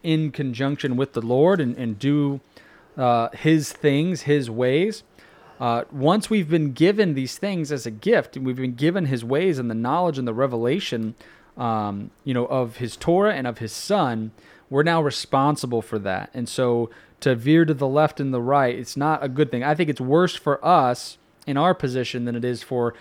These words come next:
uh, just somebody in the world who doesn't know any better. And I think we're held to a higher standard at that point. So I would say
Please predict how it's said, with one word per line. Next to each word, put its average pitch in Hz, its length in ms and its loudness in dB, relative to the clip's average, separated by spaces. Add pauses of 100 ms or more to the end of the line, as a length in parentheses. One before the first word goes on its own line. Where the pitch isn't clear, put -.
(140)
uh, 135 60 -2
just 131 200 -6
somebody 131 440 -2
in 117 120 -6
the 110 60 -4
world 110 460 0
who 113 80 -6
doesn't 107 260 -6
know 110 240 -4
any 98 140 -8
better. 101 400 -8 (220)
And 117 80 -4
I - 20 -2
think 117 160 -4
we're 113 80 -2
held 131 340 -2
to 117 120 -2
a 101 60 -2
higher 107 280 -4
standard 120 400 -6
at - 60 -20
that 98 120 -8
point. 95 240 -10
So 107 220 -6 (240)
I 143 140 2
would 165 120 4
say 143 320 2